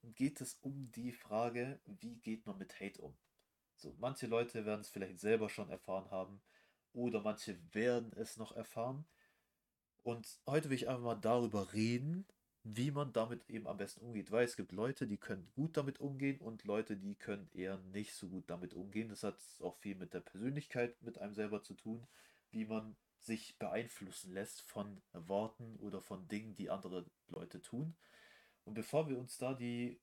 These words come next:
genau reingehen, wie man damit umgeht, ist es erstmal überhaupt wichtig zu wissen, was Hate überhaupt ist. Weil nicht alles, was gesagt wird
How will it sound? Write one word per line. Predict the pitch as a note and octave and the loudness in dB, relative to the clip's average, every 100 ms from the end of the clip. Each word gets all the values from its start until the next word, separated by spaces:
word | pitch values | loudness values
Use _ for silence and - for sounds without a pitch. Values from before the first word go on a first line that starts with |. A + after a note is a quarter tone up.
| - | -6
genau | A#2 A2 C3 C3 | -4 0 2 2
reingehen, | A2 C3 C3+ A#2 G#2 | 2 0 0 -6 -6
wie | A2 | -6
man | B2+ A#2 | -6 -4
damit | G2+ G2+ - | -4 -4 -6
umgeht, | C#3 B2 A#2+ | -4 -4 -4
ist | G#2 | -8
es | - | -6
erstmal | B2+ - B2 A#2 - _ - | -6 -4 -6 -8 -10 _ -4
überhaupt | G#2+ F2+ G#2+ | -4 0 2
wichtig | D#3+ - - | 2 0 -6
zu | - G#2+ F#2+ | -4 -2 -2
wissen, | B2 C#3+ D#3 E3+ - - - _ _ _ _ _ _ _ | -4 -2 -4 -6 -12 -20 -20 _ _ _ _ _ _ _
was | - C#3 - | 2 2 2
Hate | C#3+ D3 | 0 0
überhaupt | G#2+ G#2 - | -2 -2 -2
ist. | B2+ - - _ _ | -2 -2 -6 _ _
Weil | G2+ G#2 | -2 0
nicht | C#3+ - | 0 0
alles, | C#3 D3+ C#3 A#2+ | 2 2 0 -2
was | A#2 - _ - | -4 -8 _ -8
gesagt | A2+ - A2+ D#3 - G#2+ | -6 0 0 0 -6 -4
wird | B2+ - - | -4 -4 -12